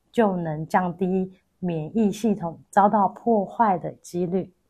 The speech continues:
那另外呢，千万也不要暴饮暴食，因为暴饮暴食会造成人体机能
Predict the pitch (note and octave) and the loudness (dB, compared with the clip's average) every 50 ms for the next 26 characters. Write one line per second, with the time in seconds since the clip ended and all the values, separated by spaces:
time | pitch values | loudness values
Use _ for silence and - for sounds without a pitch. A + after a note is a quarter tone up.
0 | _ - - - - - _ _ - D4 D4+ D#4+ D#4+ D4+ D4 D4+ D4 C4+ A#3 A#3+ | _ -20 -20 -20 -20 -20 _ _ -4 0 2 4 4 4 2 2 2 2 2 2
1 | A#3 A#3 A3+ - A#3 B3 B3+ B3+ A3 G#3 G3 F#3 F3+ F3+ E3+ - G#3+ A3+ A3+ G#3+ | 0 0 0 0 4 4 6 6 6 4 2 0 -2 -4 -2 0 4 4 4 4
2 | G#3+ - A#3 G3+ F3+ D#3+ D#3 - G#3+ G3 F#3 F3 - - - - - D#3 D3+ D3+ | 6 4 4 4 4 0 0 2 4 4 4 2 -2 -6 -12 -8 -6 -4 -4 -4
3 | D#3 D#3+ D#3 - _ _ _ _ _ _ - A#3 C4 C#4+ C#4+ C#4 D4 D#4 D4+ B3 | -4 -6 -8 -12 _ _ _ _ _ _ 0 2 4 4 4 4 4 4 4 4
4 | G3+ F#3+ - A#3+ G#3 G#3 G#3 - - F3+ F#3 D#3 G#3+ G#3+ G#3 A3+ G#3+ F#3+ F#3 - | 2 4 4 4 4 4 2 -2 -6 -6 -4 -2 -2 0 2 4 4 4 4 0
5 | E3+ E3+ E3 E3+ F3+ E3+ F#3 G3+ G#3 - F3 D#3+ D3+ - - - G#3 G#3 G#3 G#3 | -4 -6 -4 -2 -2 0 -2 -2 -4 -6 -10 -10 -10 -10 -4 0 2 4 4 4
6 | F#3+ F3 E3+ | 2 0 -4